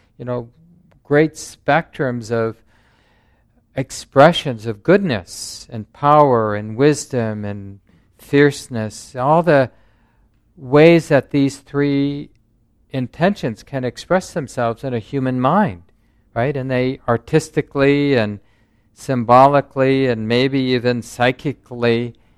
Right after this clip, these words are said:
have existence, these forces, right? But we need those ways to remember, 'cause otherwise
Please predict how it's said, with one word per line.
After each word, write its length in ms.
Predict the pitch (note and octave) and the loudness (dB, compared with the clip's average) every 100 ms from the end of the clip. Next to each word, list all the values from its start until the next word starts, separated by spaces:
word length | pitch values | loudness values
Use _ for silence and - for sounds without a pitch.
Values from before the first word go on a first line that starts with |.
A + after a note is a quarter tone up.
| _ _ _ | _ _ _
have 340 | _ C3 C3 C3+ | _ 0 0 2
existence, 1160 | B2+ B2 F#3 - - C#3 F#2+ _ - - - _ _ | -2 2 0 0 -6 -6 -6 _ -20 -20 -20 _ _
these 720 | A#2 A#2+ A#2+ A#2+ A2+ - - _ _ _ _ _ _ | _ -4 -4 -4 -8 -14 -20 _ _ _ _ _ _
forces, 680 | _ D3 D3+ - G#2 G2+ - | _ -2 -2 -6 -14 -14 -10
right? 260 | A2+ B2 C3+ _ _ _ _ _ _ _ _ _ _ _ _ | -8 -8 -10 _ _ _ _ _ _ _ _ _ _ _ _
But 180 | - D3+ D3+ _ _ | -6 -6 -6 _ _
we 220 | D3 D#3 | -6 -4
need 560 | D3+ D3 D#3+ F#3+ G#3 - | -2 -2 0 2 0 0
those 520 | D3+ C#3+ D3 C#3 - | 0 2 0 -2 -8
ways 720 | C#3+ C#3 C#3+ D3 C#3 - - _ | -4 -2 0 -2 -6 -16 -20 _
to 140 | - | -14
remember, 720 | C3 B2+ A#2+ B2 C#3 A#2+ F#2 - _ _ _ _ _ _ | -6 -4 -2 -2 -2 -6 -8 -12 _ _ _ _ _ _
'cause 180 | C#3 C3 | -10 -8
otherwise 1000 | C3 F3 G3+ D#3+ C3+ C3 C3 C3 - - | -2 2 2 4 6 6 2 -2 -8 -20